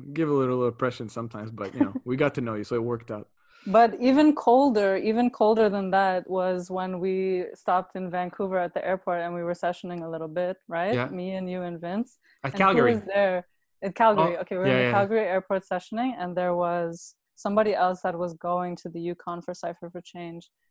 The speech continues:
Speaker 2: And they were, like, just sitting and, like, watching us like this.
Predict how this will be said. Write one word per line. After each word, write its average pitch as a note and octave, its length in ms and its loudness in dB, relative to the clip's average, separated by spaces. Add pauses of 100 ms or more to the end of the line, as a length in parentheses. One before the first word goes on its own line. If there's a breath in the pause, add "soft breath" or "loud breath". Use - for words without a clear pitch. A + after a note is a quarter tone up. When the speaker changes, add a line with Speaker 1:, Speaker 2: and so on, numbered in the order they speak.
(420 soft breath)
Speaker 2:
And E3+ 380 -12 (120)
they F#3 220 -2
were, F3 320 -4
like, D#3+ 300 -10 (220)
just F#3 200 -10
sitting E3+ 280 -6
and, E3 80 -10
like, D#3+ 180 -12
watching D#3 320 -10
us - 160 -20
like F#3 160 -12
this. - 200 -20